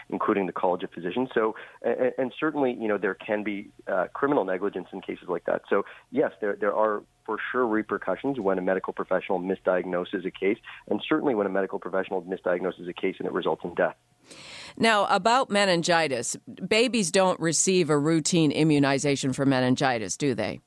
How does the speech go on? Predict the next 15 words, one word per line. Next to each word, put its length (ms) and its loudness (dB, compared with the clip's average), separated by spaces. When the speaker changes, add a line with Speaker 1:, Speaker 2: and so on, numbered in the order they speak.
Speaker 1:
Well, 220 0
there, 200 -4
there 240 -2
is 320 -2
a 320 -8
immunization 800 -4
for, 240 0
for 100 0
one 220 0
of 140 -4
the 60 -8
main 280 -6
causes 320 -6
of 80 -16
meningitis, 560 -2